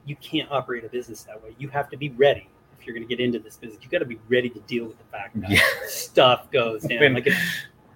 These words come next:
Speaker 2: oh,
Speaker 1: oh,
Speaker 2: man.
Speaker 1: man.
Speaker 2: When we first opened, uh, and we put our games out here, like, I had been going through 'em and, like, you know, re-, restoring 'em as much as I could.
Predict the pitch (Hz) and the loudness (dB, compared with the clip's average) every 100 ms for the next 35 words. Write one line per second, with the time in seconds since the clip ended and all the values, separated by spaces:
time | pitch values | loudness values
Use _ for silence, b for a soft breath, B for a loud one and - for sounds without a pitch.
0 | _ - 92 92 98 92 113 127 127 147 | _ 0 4 8 8 8 8 8 8 6
1 | 135 - 120 - 95 95 98 - - 98 | 6 6 6 6 4 4 0 -4 0 6
2 | 95 95 - 95 98 - 104 95 92 92 | 8 8 4 2 2 6 8 8 6 2
3 | 92 85 82 87 85 - 92 90 104 101 | 4 2 4 4 4 2 2 6 6 6
4 | 98 92 90 87 - 98 90 90 87 87 | 2 2 2 0 -2 0 0 0 -4 -8
5 | 90 90 85 87 - _ _ - 120 98 | -6 -2 -2 -4 -6 _ _ 0 2 2
6 | 95 - _ 110 - _ _ _ _ - | 0 -6 _ -8 -8 _ _ _ _ -6
7 | 117 - 110 101 101 95 87 90 101 92 | -4 0 4 6 6 4 -4 -2 -2 2
8 | 90 85 101 82 65 | 2 2 2 2 0